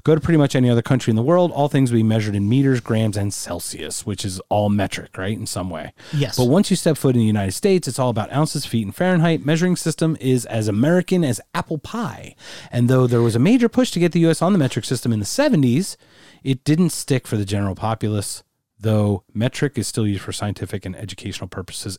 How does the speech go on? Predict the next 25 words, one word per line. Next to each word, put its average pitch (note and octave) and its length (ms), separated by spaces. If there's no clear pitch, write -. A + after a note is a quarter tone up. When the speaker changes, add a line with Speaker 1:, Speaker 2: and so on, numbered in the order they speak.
Speaker 1:
in G#2 240
America. G2 800
I've - 60
got C#3+ 120
a B2 40
story A#2+ 300
time F#2 220
about - 220
that - 160
one. - 160
Speaker 2:
Go. C3+ 260
Speaker 1:
Do C3 80
you B2 40
remember C3 840
Speaker 2:
No. A#2+ 220
Speaker 1:
uh, A2 220
Boeing A#2 260
seven B2 220
sixty-seven? A#2+ 640
Speaker 2:
Yes. D3+ 400
Speaker 1:
So - 140
Boeing C#3 260
sixty-seven C#3 600
is G2 100
built. G2+ 380